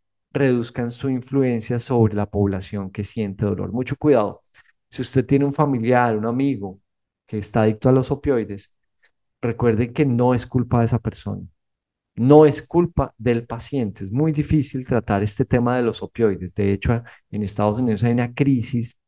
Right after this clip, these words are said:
permanente con esto. Este negocio, este negocio tan solo en los Estados Unidos se espera que crezca seis mil millones de dólares en los próximos dos años, tan solo en los Estados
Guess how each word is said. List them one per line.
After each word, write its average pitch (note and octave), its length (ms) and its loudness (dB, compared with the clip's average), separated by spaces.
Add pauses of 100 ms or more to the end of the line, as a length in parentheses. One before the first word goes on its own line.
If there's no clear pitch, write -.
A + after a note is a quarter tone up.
permanente G2+ 540 -6
con G#2+ 200 -6
esto. - 280 -14 (800)
Este F#3+ 340 4
negocio, E3 720 4 (300)
este C3 300 0
negocio C#3+ 440 0
tan B2 280 -6
solo D3 500 0
en G#3 320 -4
los E3 220 -4
Estados B2+ 520 -4
Unidos G#2+ 540 -8 (420)
se - 200 2
espera C#3 420 2
que E3+ 160 -10
crezca C#3+ 560 -4 (400)
seis D#3 580 0
mil D#3+ 520 -4
millones D3+ 960 2
de D3 320 2
dólares B2+ 1000 0
en A#2+ 160 -4
los A2 180 -6
próximos A#2+ 460 -6
dos G#2 200 0
años, G#2+ 400 -4
tan A#2 260 -2
solo F#3 600 6
en C#3+ 180 0
los A#2+ 220 -2
Estados A2+ 640 -4